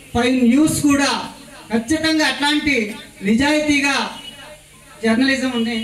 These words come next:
ప్రజల పక్షాన్ని ఎంచుకోవాలని, మరింత దినద-, దినదినాభివృద్ధి చెంది ప్రజల పక్షం ఛానల్ కాదు,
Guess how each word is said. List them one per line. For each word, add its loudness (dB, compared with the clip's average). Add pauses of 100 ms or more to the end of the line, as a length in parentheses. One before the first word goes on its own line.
(180)
ప్రజల 0 (100)
పక్షాన్ని -2
ఎంచుకోవాలని, 0 (680)
మరింత 2 (960)
దినద-, 0 (120)
దినదినాభివృద్ధి 0 (140)
చెంది 2 (540)
ప్రజల 0 (160)
పక్షం 0 (180)
ఛానల్ 0
కాదు, 0